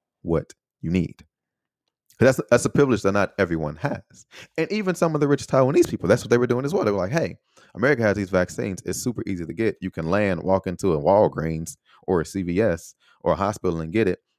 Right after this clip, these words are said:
Like, flights became extremely expensive. People were packing up and coming back to America to get vaccinated. So one is privilege on being an expatriate and being able to do that.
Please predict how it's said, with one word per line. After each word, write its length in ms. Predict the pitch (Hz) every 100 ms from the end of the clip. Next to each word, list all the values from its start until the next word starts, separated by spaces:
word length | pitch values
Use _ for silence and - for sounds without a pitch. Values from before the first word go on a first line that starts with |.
| _ -
Like, 160 | 82
flights 400 | - 110 113 -
became 400 | - 92 95 82
extremely 500 | 80 - - 135 120
expensive. 460 | 101 - 90 82 87
People 200 | 101 73
were 100 | 76
packing 380 | - 110 104 90
up 200 | 90 - _ _ -
and 220 | 80 -
coming 240 | 104 98
back 220 | 92 85
to 120 | - 90
America 440 | 80 78 - 78 -
to 140 | 78
get 340 | 73 80 78 76 _ _ _ _ -
vaccinated. 640 | 82 - - 67 - _ _ _ _ _
So 300 | - 107 82 - -
one 280 | 156 214
is 140 | 123 120
privilege 400 | - 120 107 -
on 220 | 98 95
being 140 | 92 85
an 120 | 82
expatriate 640 | 82 - 180 196 - 80
and 100 | 80
being 180 | 78 76
able 160 | 73 -
to 80 |
do 120 | - 76
that. 220 | 76